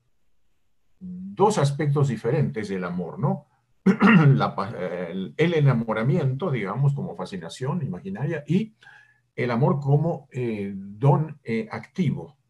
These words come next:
eh, que es, eh, relativo a lo simbólico, al sujeto, eh, cuando se realiza simbólicamente en la palabra.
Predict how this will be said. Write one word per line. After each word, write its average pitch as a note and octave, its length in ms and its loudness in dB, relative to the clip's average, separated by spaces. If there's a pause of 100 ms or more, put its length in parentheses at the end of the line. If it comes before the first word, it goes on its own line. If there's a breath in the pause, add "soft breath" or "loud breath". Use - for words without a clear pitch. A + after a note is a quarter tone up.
(960)
eh, A2 440 0
que D3 180 8
es, - 400 2
eh, G#2+ 340 -6
relativo A#2 540 0
a C3+ 60 4
lo A2 100 -2
simbólico, C3 840 -4 (420)
al A2 160 -4
sujeto, F#3 880 -2
eh, A#2 340 -6 (340 soft breath)
cuando E3+ 420 -2
se C3 220 -2
realiza A2 680 -4
simbólicamente A2 920 -6
en G#2 180 -6
la A2 160 -6
palabra. - 580 -10